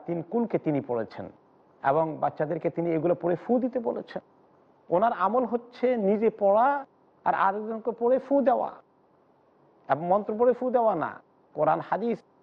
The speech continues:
থেকে দোয়া, কোরআন থেকে সূরাগুলো, এগুলো পড়ে ফু দেওয়া, এই ফু জায়েজ ফু। আর বিভিন্ন রকমের দোয়া ছাড়া যে সমস্ত মন্ত্রতন্ত্র আছে, এগুলো নাজায়েজ ফু,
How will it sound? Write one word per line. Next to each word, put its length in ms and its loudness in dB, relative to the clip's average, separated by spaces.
থেকে 220 0
দোয়া, 340 2
কোরআন 320 -4
থেকে 240 -4
সূরাগুলো, 540 0
এগুলো 280 -2
পড়ে 220 0
ফু 160 0
দেওয়া, 260 -4
এই 160 4
ফু 260 -2
জায়েজ 340 0
ফু। 280 -14
আর 260 2
বিভিন্ন 380 -4
রকমের 460 -2
দোয়া 320 4
ছাড়া 180 0
যে 100 -4
সমস্ত 280 -6
মন্ত্রতন্ত্র 720 -2
আছে, 300 -2
এগুলো 220 -2
নাজায়েজ 520 0
ফু, 220 -10